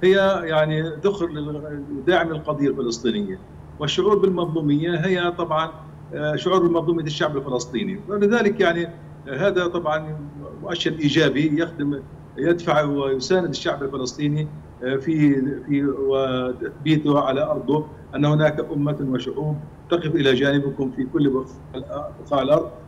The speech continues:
وهناك د-، هناك دوافع وقيم مشتركة، وهي قيم الشعور بالمظلومية،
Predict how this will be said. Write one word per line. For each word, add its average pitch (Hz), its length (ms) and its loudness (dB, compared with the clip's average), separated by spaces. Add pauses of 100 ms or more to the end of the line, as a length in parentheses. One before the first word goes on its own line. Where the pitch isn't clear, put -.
(100)
وهناك 190 300 2
د-، 165 560 4 (160)
هناك 160 180 -2
دوافع 156 380 0
وقيم 147 520 0 (1040)
مشتركة، 147 680 0
وهي 143 320 -4
قيم 147 380 -2
الشعور 147 300 -6
بالمظلومية، 139 840 2